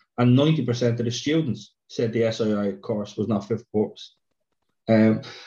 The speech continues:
and I mean, a lot of people had issues with, with what I wrote in my dissertation, but I mean, from my perspective, it was brilliant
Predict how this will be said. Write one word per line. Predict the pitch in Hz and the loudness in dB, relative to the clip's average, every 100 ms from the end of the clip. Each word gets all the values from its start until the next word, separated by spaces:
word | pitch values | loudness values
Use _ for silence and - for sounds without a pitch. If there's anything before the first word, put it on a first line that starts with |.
| - | 0
and | 139 | 4
I | |
mean, | 151 | 6
a | 160 | 6
lot | 170 151 | 4 4
of | |
people | 147 123 120 | 2 2 2
had | 127 | 2
issues | 135 135 131 117 | 2 2 2 4
with, | 123 117 - | 4 2 2
with | 123 123 | -2 0
what | 120 117 | 0 0
I | 110 | 0
wrote | 113 120 - | 0 0 -2
in | 110 | -6
my | |
dissertation, | 110 120 120 123 131 127 117 113 | -6 -6 -4 -4 -4 -4 -6 -2
but | 123 123 | -2 -2
I | 117 | -4
mean, | 117 113 | -4 -4
from | - 120 | -6 -4
my | 127 | -4
perspective, | 143 123 - 123 - 117 | -4 -8 -6 -8 -6 -6
it | 117 | -4
was | 107 | -4
brilliant | - 123 127 | -2 0 0